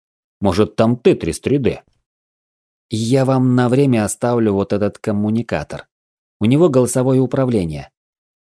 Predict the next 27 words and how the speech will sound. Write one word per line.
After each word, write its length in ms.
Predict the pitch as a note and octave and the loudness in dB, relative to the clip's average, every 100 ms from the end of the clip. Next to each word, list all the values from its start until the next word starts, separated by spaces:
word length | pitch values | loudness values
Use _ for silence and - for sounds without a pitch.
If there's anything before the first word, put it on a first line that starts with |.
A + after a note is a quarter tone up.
| _ _ | _ _
Он 140 | - F2+ | -6 -4
подкатил 540 | F2 - F2 E2+ F#2+ | -4 -2 -2 0 -2
столик 420 | F2 - F#2 E2+ _ | -4 -2 -2 -2 _
к 100 | - | -4
кровати 500 | E2+ G2 A2 D#2 - _ _ | -2 0 0 -4 -10 _ _
и 120 | G2 | 0
вытянул 520 | G2 C#3 C3 A2+ G2+ | 2 0 0 0 0
из 220 | G#2+ G#2 F#2 | -2 -4 -4
него 240 | F#2+ A2+ | 0 0
полочку-столешницу 1200 | A2+ F#2+ F2+ E2+ - - - A#2 E2+ - D#2 - C#2+ | 0 -2 -2 -4 -6 -6 -4 -4 -4 -8 -12 -12 -4
так, 280 | G#2+ A2 - _ _ | -2 -2 -6 _ _
чтобы 380 | - D3 D3 D3+ | -4 -2 0 -2
коммуникатор, 840 | - A2+ G#2 F#2+ - C3+ A2 E2+ _ _ | 0 0 2 0 0 0 0 -6 _ _
установленный 720 | G2+ - C3 C3 G#2 G2 F#2+ | -10 -2 0 2 2 0 0
на 160 | F#2 F#2 | 0 0
нём, 300 | G2+ D3 C3 - - | 0 0 -2 -6 -6
был 240 | F#2 D3 | 0 2
прямо 380 | D#3+ G2 F#2+ F#2 | 2 0 0 -2
передо 400 | - F2 E2+ F#2+ | -4 -4 -2 -2
мной. 320 | F2+ D2 - _ _ _ _ _ _ - | -4 -8 -16 _ _ _ _ _ _ -2
После 260 | F2+ F2 | -2 0
этих 400 | F#2 F2+ - D#2+ | -4 -4 -4 -6
манипуляций 800 | E2+ E2+ D#2 - F#2+ A2+ F2 C#2+ _ - | -4 -4 -4 -2 0 0 -4 -10 _ -2
он 240 | A#2 D3 | -2 -2
умчался, 640 | D3 D3+ - D2+ C2+ D#2 - _ _ - | -4 -4 -4 -6 -6 -10 -12 _ _ -6
оставив 520 | E2+ - F2+ D#2+ - | -4 0 0 -2 -4
меня 380 | E2+ F#2 A2 | -2 0 -2